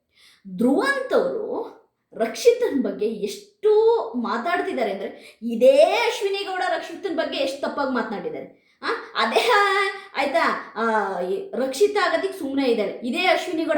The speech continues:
ಬೇರೆ ಯಾರ ಬಗ್ಗೆ ಏನಾದ್ರು ಮಾತಾಡಿದ್ರೆ ಮುಗಿದ್ಮೇಲೆ ಹೊಡ್ದಿರೋರು. ಕ್ಯಾರೆಕ್ಟರ್ ಬಗ್ಗೆ ಎಲ್ಲ ಮಾತನಾಡಿದ್ದಾರೆ ಅಶ್ವಿನಿ ಗೌಡ ರಕ್ಷಿತನ್ ಬಗ್ಗೆ, ಆಯ್ತಾ? ಓಕೆ, ಧ್ರುವಂತ್ ಅವರು ಹೇಳಕ್ ಸ್ಟಾರ್ಟ್ ಮಾಡ್ತಾರೆ,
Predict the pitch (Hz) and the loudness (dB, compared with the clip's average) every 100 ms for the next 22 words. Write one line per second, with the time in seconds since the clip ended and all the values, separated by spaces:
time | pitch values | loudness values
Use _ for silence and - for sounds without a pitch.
0 | 240 240 294 320 294 262 262 277 254 247 | 2 2 2 0 0 -2 -4 -4 -2 0
1 | 240 226 226 233 359 262 277 - 302 339 | 0 -2 -2 -2 0 2 2 0 0 2
2 | 294 247 208 - - - _ _ - _ | 2 2 0 -4 -10 -20 _ _ -20 _
3 | 349 302 392 440 415 381 294 311 302 262 | 2 4 4 2 0 0 0 0 -2 -2
4 | 233 240 214 185 165 - 247 247 220 190 | -2 -4 -4 -4 -6 -8 -6 -4 -4 -4
5 | 185 196 226 - 214 202 165 - _ _ | -6 -4 -4 -6 -8 -8 -10 -12 _ _
6 | _ _ _ _ _ - 180 - - 302 | _ _ _ _ _ -10 -8 -4 0 0
7 | - - 214 247 311 320 311 254 233 - | -2 -8 -6 0 0 0 2 2 2 0
8 | 180 247 285 - 226 226 196 190 147 - | -4 -2 -2 -4 -6 -4 -8 -8 -10 -12
9 | - _ | -14 _